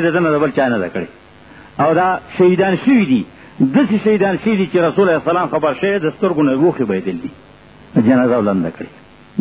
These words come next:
دعاګانې یې ورته کړلي، الله دې درجات ورکړي. او دله یې کړې ده، ځکه میندو پرده الله لرې کړله. او دا مقام یې خو چې که بادشاه دی، خو چې مسلمان دی، نو قدردان دی، چې مسلمان نه وي، نو الله پې تندر هم نه لګوي.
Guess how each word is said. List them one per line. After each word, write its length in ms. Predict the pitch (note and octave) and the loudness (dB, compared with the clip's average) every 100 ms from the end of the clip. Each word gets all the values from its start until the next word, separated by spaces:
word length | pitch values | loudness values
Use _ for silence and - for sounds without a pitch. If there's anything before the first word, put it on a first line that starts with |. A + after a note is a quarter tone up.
| A2+ | 2
دعاګانې 400 | D#3 F3 A#3 F#3+ | 2 2 2 2
یې 60 | |
ورته 180 | C3+ A#2+ | 2 0
کړلي، 320 | C#3+ D3 G3+ G#3 - - C#3+ | 0 0 0 -4 -12 -8 -2
الله 200 | D3+ D#3 | 0 0
دې 160 | C#3+ C3 | -2 -2
درجات 440 | B2+ B2 C3 B2 | -2 0 -2 -2
ورکړي. 260 | B2 G#2 A2 - - - - - | -4 -4 -10 -10 -20 -20 -12 -4
او 140 | D3 | -2
دله 260 | D3+ G#3+ G3+ | 2 2 2
یې 40 | - | 0
کړې 160 | E3 C3+ | 0 0
ده، 120 | A2 - - D3+ | -4 -8 -10 -6
ځکه 180 | G3 G3+ | -4 -2
میندو 300 | B3 A#3+ A3 | -2 -2 -2
پرده 340 | F#3+ F#3+ G3+ | -2 0 2
الله 220 | F3+ F3+ | 2 2
لرې 260 | D#3+ F3 D3 | 2 0 0
کړله. 200 | B2 G2+ - - - | -2 -4 -6 -14 -4
او 100 | D#3+ | -2
دا 160 | E3+ F3+ | 0 0
مقام 480 | F3+ E3+ A#3+ C4 A#3 | 0 0 0 2 2
یې 60 | |
خو 260 | - G3 D3 - - - | 4 2 2 -2 -20 0
چې 60 | F#3+ - | 0 2
که 80 | |
بادشاه 580 | E3+ F#3 F3 - A#3 B3 | 2 2 -2 0 0 2
دی، 220 | A3+ G3+ - - | 2 0 -2 -6
خو 80 | E3+ F3+ | -4 0
چې 40 | |
مسلمان 640 | F#3 F#3 G#3+ G3 G#3 C#4+ B3 | 0 0 0 0 2 2 2
دی، 80 | A#3 | 2
نو 80 | G#3 | 2
قدردان 540 | G3+ F#3+ F3+ F3+ E3+ | 0 0 0 0 0
دی، 120 | D#3 A#2 - | 0 -2 -4
چې 40 | F#3 | 0
مسلمان 720 | E3+ - F3+ F3 G#3 F#3+ D#3 | 0 2 0 2 2 2 4
نه 60 | G#3+ | 4
وي، 220 | C4+ B3+ - - | 2 0 -2 0
نو 100 | F3 | 2
الله 200 | F3+ G3 | 2 0
پې 140 | E3 D#3 | 0 0
تندر 260 | F#3+ A#2+ | 0 0
هم 100 | G2 | 0
نه 80 | F2+ | -2
لګوي. 240 | F2+ E2+ | -4 -4